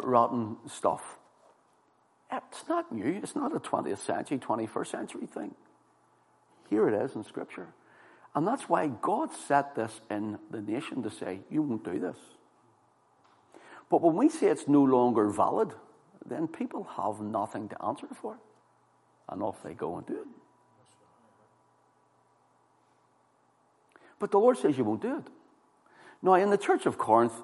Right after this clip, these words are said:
they come in, and this is what's happening. And Paul says, "Whoa, whoa, have you ever read," only it wouldn't be divided into a book we have in the chapters, but, uh, uh, pardon the, the way I'll say it, but have you ever read Leviticus chapter eighteen?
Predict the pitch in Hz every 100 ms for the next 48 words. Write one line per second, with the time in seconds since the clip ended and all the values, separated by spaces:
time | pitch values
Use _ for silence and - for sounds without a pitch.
0 | - 269 - 117 123 190 139 156 180 -
1 | 214 220 247 180 - - - 131 - 151
2 | 151 123 117 190 185 160 123 - - -
3 | _ - 101 208 220 143 127 104 117 113
4 | 143 135 104 92 87 85 95 90 92 85
5 | 85 98 92 98 104 90 92 - 95 -
6 | 107 - 127 - 92 - - - - -
7 | - 110 104 - 127 123 120 107 104 101
8 | 92 95 139 123 107 - - 214 311 170
9 | 131 117 110 110 104 120 - - - 117
10 | 117 143 147 240 190